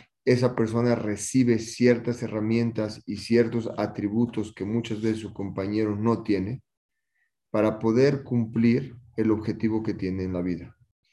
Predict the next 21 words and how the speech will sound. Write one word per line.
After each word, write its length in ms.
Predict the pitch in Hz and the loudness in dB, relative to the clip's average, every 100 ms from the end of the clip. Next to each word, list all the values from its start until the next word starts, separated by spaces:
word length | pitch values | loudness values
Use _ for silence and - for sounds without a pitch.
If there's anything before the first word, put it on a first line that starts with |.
| _ - - _ | _ -20 -20 _
Aparentemente, 1000 | 113 - 135 165 165 160 147 139 143 - 131 | -2 6 6 6 4 4 4 4 2 0 -4
uno 240 | 131 120 | -2 2
puede 220 | 127 123 | 2 4
pensar 640 | 113 107 107 107 123 135 - _ _ _ - | 2 0 0 0 0 -4 -14 _ _ _ -2
que 400 | 110 110 110 - - - | 0 0 -2 -14 -12 -2
uno 340 | 131 127 135 | 2 4 4
y 100 | 123 | 2
el 140 | 107 - | 2 0
compañero 840 | 104 101 104 107 110 127 139 - - - - | -4 -2 -2 2 2 2 -2 -12 -20 -20 -16
son 240 | - 110 | -4 0
iguales, 640 | 110 104 95 82 - - _ _ _ _ _ _ | 2 2 0 -2 -10 -20 _ _ _ _ _ _
por 160 | 110 107 | -2 2
más 240 | 123 123 | 4 4
que 100 | 110 | 0
se 120 | 113 | -4
parezcan. 520 | 95 98 95 - - - - - _ _ _ _ _ _ | -2 -2 -2 -6 -16 -18 -20 -20 _ _ _ _ _ _
Pero 540 | 135 143 123 123 - - _ _ _ | 6 6 6 2 -4 -16 _ _ _
la 200 | 107 110 | 2 2
Torah 200 | 117 127 | 4 2
nos 180 | 151 127 | 2 0
enseña 640 | 120 113 123 110 98 98 | -2 0 0 0 -6 -12